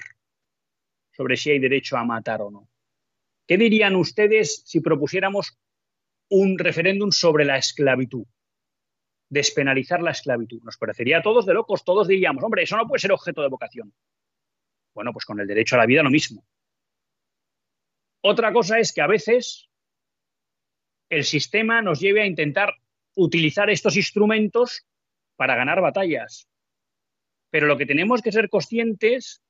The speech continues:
es que el error es de base, que el error es del sistema democrático liberal que acepta que cualquier cosa pueda estar sometida a votación, incluso el derecho a la vida.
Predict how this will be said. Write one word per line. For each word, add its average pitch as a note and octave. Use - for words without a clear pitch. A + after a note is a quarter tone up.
es F3
que G#3+
el F3+
error E3
es G3+
de A3+
base, E3+
que F3+
el E3+
error F3+
es A3
del A#3+
sistema A3+
democrático A3
liberal A#3
que D#3
acepta G#3+
que -
cualquier E3+
cosa A#3
pueda A3
estar G#3
sometida G#3+
a B3
votación, A#3
incluso D#3+
el A3
derecho F3+
a A3
la D#3
vida. E3